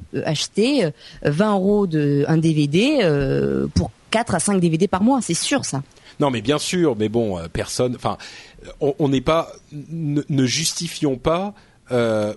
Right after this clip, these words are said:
Speaker 2: par le, le, le, le fait qu'on ne soit pas riche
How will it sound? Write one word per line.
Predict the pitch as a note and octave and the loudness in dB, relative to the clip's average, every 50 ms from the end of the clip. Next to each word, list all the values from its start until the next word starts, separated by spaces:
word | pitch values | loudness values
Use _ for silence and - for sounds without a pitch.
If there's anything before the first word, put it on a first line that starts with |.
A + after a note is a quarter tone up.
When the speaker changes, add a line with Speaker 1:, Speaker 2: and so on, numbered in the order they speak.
| - _ | -6 _
Speaker 2:
par | - C3+ C3 B2+ A#2 G2+ F#2+ G#2 - | 0 2 2 2 0 -2 -4 -8 -10
le, | - A2 G#2 G#2 G2+ G#2 G2+ | -8 -4 -2 -2 -2 -2 -2
le, | G2+ G2 G2+ G2+ G2 G2 G2 G2 G2 F#2+ - - - - - - - - - - - _ _ _ _ _ _ - | -2 -2 -2 -2 -2 -2 -2 -2 -4 -4 -6 -10 -18 -20 -20 -20 -20 -20 -20 -20 -20 _ _ _ _ _ _ -18
le, | - G2+ G#2 A2 A2 G#2+ F#2+ - _ _ _ _ _ _ - - - _ - - - _ _ _ - | -12 -4 0 0 0 0 -2 -8 _ _ _ _ _ _ -20 -20 -20 _ -20 -20 -20 _ _ _ -12
le | F#3 D3 C3+ B2+ | -6 -2 -2 -2
fait | A#2+ - - F3+ F3 E3+ - _ - - _ _ - - - | -2 2 2 2 2 2 -2 _ -20 -20 _ _ -20 -16 -6
qu'on | - B2 | -4 -4
ne | A#2 - | -4 -2
soit | - - B2+ A2+ | -2 -2 -2 0
pas | - C3+ A#2 A2 | 0 0 -2 0
riche | G#2 C#3 F3 G#3+ G#3+ - - - - | -2 -4 -4 -2 -2 -2 -2 -4 -6